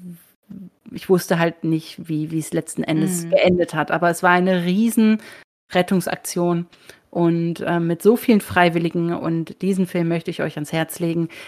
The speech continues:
Speaker 1: Deswegen werde ich jetzt auch nicht spoilern, was am Ende passiert, ähm, und ob alle wirklich überleben. Und sage euch, guckt den Film auf Prime, denn es lohnt sich wirklich.
Speaker 2: Ja,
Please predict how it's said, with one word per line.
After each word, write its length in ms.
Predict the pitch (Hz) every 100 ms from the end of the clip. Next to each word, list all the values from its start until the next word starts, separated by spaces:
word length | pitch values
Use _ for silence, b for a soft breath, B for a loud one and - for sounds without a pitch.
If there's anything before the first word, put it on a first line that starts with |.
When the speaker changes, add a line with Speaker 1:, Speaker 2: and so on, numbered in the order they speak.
| -
Speaker 1:
Deswegen 360 | - - 175 165
werde 180 | 175 -
ich 200 | 196 -
jetzt 180 | 190
auch 180 | - 185
nicht 160 | 202 -
spoilern, 440 | - 180 180 175
was 200 | 170 165
am 120 | -
Ende 240 | 151 175 175
passiert, 560 | 165 160 - 170 160 _ _ _ _ _ _ _ _ _ _ -
ähm, 500 | - 170 165 160 156 - B B _ _ _ _ _
und 200 | - 165
ob 160 | 165 170
alle 400 | 170 170 170 160
wirklich 260 | 165 170 165
überleben. 580 | 165 160 165 165 170 165 B B _ _ _ _ _ _ _ _
Und 360 | - 151 156 180
sage 400 | 165 160 160 -
euch, 420 | - 156 156 - -
guckt 260 | - -
den 100 | 180
Film 220 | 151 185 175
auf 140 | 180
Prime, 280 | - 185 170
denn 140 | 160 165
es 160 | -
lohnt 180 | 175 160
sich 180 | 160 -
wirklich. 460 | 202 - - - _ _ _ _ _ _ _ _ _ _
Speaker 2:
Ja, 260 | 220 180 120